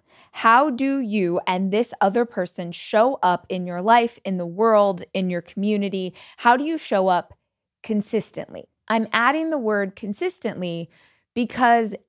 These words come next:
anybody can show up anyway at the beginning. And many of us fall in love with someone, whether it's a friend or a romantic partner, we fall in love with them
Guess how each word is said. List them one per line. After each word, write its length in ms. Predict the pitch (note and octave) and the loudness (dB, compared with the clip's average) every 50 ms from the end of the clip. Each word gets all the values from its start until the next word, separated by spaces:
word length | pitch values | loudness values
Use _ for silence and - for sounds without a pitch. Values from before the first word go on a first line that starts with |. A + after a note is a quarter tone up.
| _ _ _ - | _ _ _ 0
anybody 880 | A#3+ C4 D#4+ G4 A4 G#4+ F4+ C#4 G#3+ F#3+ F#3 F#3 F#3 F3+ F3+ F#3 - _ - | 2 2 4 4 2 2 4 4 6 6 4 4 0 -2 -4 -6 -8 _ -4
can 160 | - A#3 A3+ | 0 0 0
show 280 | A3+ - C4+ A#3 A3 | 2 2 4 6 6
up 260 | G#3+ G#3 G3 - - _ _ _ _ _ | 6 6 4 2 -4 _ _ _ _ _
anyway 840 | - G#3+ A#3 A#3+ B3+ C4 B3 A3 G3+ F#3+ G3 G3+ A3+ B3+ C#4+ D4+ D4 _ _ _ _ _ | 2 2 4 4 4 2 2 2 2 2 2 2 2 0 -2 -6 -8 _ _ _ _ _
at 180 | - F3+ F3 - | -2 -2 -2 -2
the 80 | - E3+ | -4 -6
beginning. 480 | E3+ E3+ - - - A2+ A#2 - - - _ _ _ _ _ _ _ _ _ - - - - _ _ _ | -4 -6 -6 -6 -8 -10 -10 -12 -18 -20 _ _ _ _ _ _ _ _ _ -20 -20 -20 -20 _ _ _
And 220 | - A3 A3+ A3+ A#3 | 0 0 2 2 2
many 300 | B3+ C4 C#4 D#4+ F4 F4 | 2 2 0 2 2 4
of 160 | E4 C4+ A#3+ | 4 4 4
us 320 | G3+ F#3+ F#3+ F#3 - - - _ | 4 2 2 0 -2 -6 -14 _
fall 420 | _ - - - A#3 A3+ C4 D4 D#4 | _ -10 0 4 6 6 6 6 4
in 180 | D4+ C#4 B3 | 2 0 2
love 240 | A3 G#3+ A3+ A3+ G#3+ | 2 4 4 2 2
with 120 | F#3 F#3 F3 | -2 -4 -4
someone, 480 | - - F3+ E3+ E3+ E3+ E3 E3 E3+ | -4 -4 -4 -4 -4 -6 -6 -6 -6
whether 180 | F3 F3 F3+ F3 | -4 -4 -4 -4
it's 120 | E3+ - | -4 -6
a 60 | - | -10
friend 600 | E3+ - - A#3+ A#3+ A#3 A#3 A#3 A3+ A3+ A3+ A3 A3 - - | -12 -4 -2 0 2 2 2 2 0 0 -2 -4 -4 -4 0
or 320 | F#3 F#3 F3+ F3 F3 - - | 2 2 4 4 2 2 2
a 60 | F3+ | 0
romantic 440 | F#3 F#3 F#3+ A3+ B3 B3+ B3 A#3 - | 2 2 2 2 2 0 0 -4 -4
partner, 220 | - F#3 C3 F3+ | -6 -6 -4 -4
we 140 | F#3+ F#3 E3+ | -6 -6 -8
fall 360 | - - A#3 A3+ C4 D4+ D#4 | -2 2 4 6 6 6 4
in 160 | D#4 D4+ C4+ | 0 -2 0
love 240 | A#3+ A3+ B3 B3 A#3+ | 2 2 2 2 2
with 200 | G#3+ G3+ G3 - | -2 -4 -4 -4
them 320 | - F3+ F3 E3+ E3+ E3+ | -4 -4 -4 -4 -6 -8